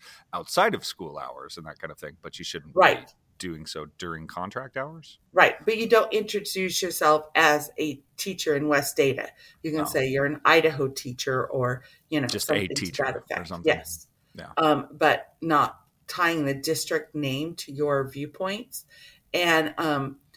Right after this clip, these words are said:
Speaker 2: that your, um, personal site should, should state that your views, and I wasn't sure if they were saying that we actually had to physically put that on there, that the, any views expressed are not those of the district. I think if I was on my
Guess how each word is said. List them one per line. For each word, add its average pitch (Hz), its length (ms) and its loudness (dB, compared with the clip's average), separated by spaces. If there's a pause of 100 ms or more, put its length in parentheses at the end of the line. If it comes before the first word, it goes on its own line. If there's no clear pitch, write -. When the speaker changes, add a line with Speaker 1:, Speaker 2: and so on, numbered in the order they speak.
(180)
Speaker 2:
that - 420 2
your, 160 400 4 (120)
um, 131 280 2
personal 185 440 -2
site 143 440 0
should, - 220 -8 (240)
should - 320 -12
state 151 380 2 (560)
that 151 160 2
your 160 140 4
views, 156 460 -6
and 214 120 2
I 254 60 4
wasn't 311 280 -2
sure - 120 0
if - 80 -4
they 196 80 6
were 185 60 2
saying 175 240 0
that - 120 -2
we 160 140 4
actually 165 320 2
had 156 80 -4
to 143 100 -2
physically 170 500 -6
put 165 280 -6
that 254 160 -4
on 269 180 -4
there, 262 300 -2 (320)
that 185 280 4
the, 170 240 -2
any 175 200 -2
views 160 340 -4
expressed 156 500 2
are 151 60 -8
not 151 260 0
those 151 220 -2
of 135 80 -12
the 139 100 -6
district. 131 540 -4
I 151 80 4
think 151 320 -4 (260)
if 156 160 0
I 147 300 4
was 147 260 -6
on 156 160 0
my 135 220 0